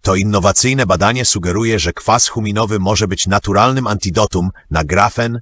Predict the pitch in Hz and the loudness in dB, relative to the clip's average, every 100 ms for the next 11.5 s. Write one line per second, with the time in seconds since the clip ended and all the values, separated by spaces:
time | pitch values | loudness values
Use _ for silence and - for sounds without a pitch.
0 | - 95 92 90 90 117 120 117 98 85 | -6 -4 -2 0 0 0 0 0 0 0
1 | - 90 85 98 98 110 113 - 104 - | 0 0 0 0 0 -2 0 -2 -4 -6
2 | 95 - - 92 80 85 87 85 82 71 | -6 -6 -4 -4 -2 -2 -2 -2 -2 -4
3 | - - - - _ _ _ _ _ _ | -6 -6 -8 -16 _ _ _ _ _ _
4 | _ _ - 85 92 101 127 - 120 120 | _ _ -4 0 2 2 2 2 0 0
5 | 110 127 120 117 104 104 117 113 - 95 | 0 0 0 2 0 0 0 0 -2 -2
6 | 87 107 110 95 107 - _ _ _ - | -2 0 2 0 -2 -8 _ _ _ -2
7 | 101 98 - 95 - 131 151 - 113 104 | -2 0 0 0 2 2 2 0 0 0
8 | - 101 95 104 110 117 98 98 92 78 | -2 -2 -2 0 0 -2 0 0 0 0
9 | 98 104 107 - 98 - 90 - 92 95 | 2 2 2 0 -4 -2 -4 -2 0 2
10 | 104 101 101 95 92 104 107 82 78 73 | 0 -2 -4 -4 -2 0 0 -2 -4 0
11 | 90 90 - 101 | 0 0 -2 -4